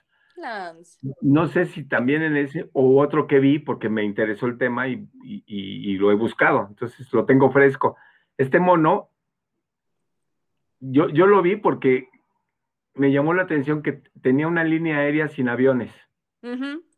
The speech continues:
Speaker 2: <laughs> Ese fue como, como me enganché. ¿Cómo está esto, este gordito?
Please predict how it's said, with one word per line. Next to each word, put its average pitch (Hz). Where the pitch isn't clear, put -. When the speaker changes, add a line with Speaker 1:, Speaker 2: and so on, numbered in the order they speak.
Speaker 2:
<laughs> -
Ese 170
fue 160
como, 143
como 120
me 117
enganché. 120
¿Cómo 196
está 175
esto, 180
este 156
gordito? 135